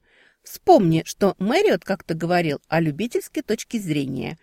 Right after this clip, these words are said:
Её отличает, так сказать, более интимный подход. Мы знаем кое-что о людях, вроде капитана Сесла и его жены. Знаем, как они могут поступить и как не могут.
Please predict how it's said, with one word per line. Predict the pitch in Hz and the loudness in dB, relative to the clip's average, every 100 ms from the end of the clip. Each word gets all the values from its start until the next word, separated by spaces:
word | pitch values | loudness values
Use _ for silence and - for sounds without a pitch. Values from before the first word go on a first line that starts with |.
| _ _ | _ _
Её | 202 190 190 175 | 0 4 4 4
отличает, | 165 165 190 - 392 466 | 2 0 -4 0 0 0
так | - 175 | -2 -4
сказать, | - 180 156 - | -4 -2 -2 -4
более | 165 175 320 359 - | -8 -2 2 2 0
интимный | 233 - 254 233 | -4 -2 -2 -2
подход. | - 180 - - - - _ _ _ - | -2 -6 -6 -10 -12 -12 _ _ _ -2
Мы | 175 165 | 2 2
знаем | - 151 143 139 | 0 -2 -2 -2
кое-что | 160 196 190 - 202 | -2 -2 -2 2 2
о | 208 | 4
людях, | 233 220 240 - | 0 0 -2 -2
вроде | 226 233 | -4 -4
капитана | 247 240 240 233 240 240 | -4 -8 -4 -2 0 -2
Сесла | - 277 - | -4 -8 -4
и | 277 | -4
его | 269 277 | -2 -4
жены. | 277 277 302 330 - _ _ _ - | -2 -2 0 -2 -6 _ _ _ -14
Знаем, | 214 285 381 220 | -2 2 4 2
как | 175 208 | 0 -2
они | 196 202 | -2 -2
могут | 190 180 - | -2 -4 -8
поступить | 165 - 190 440 - | -12 -8 -6 -6 -6
и | 190 | -4
как | 226 - | -4 0
не | 370 | 0
могут. | 381 240 175 170 180 | 2 2 0 -4 -10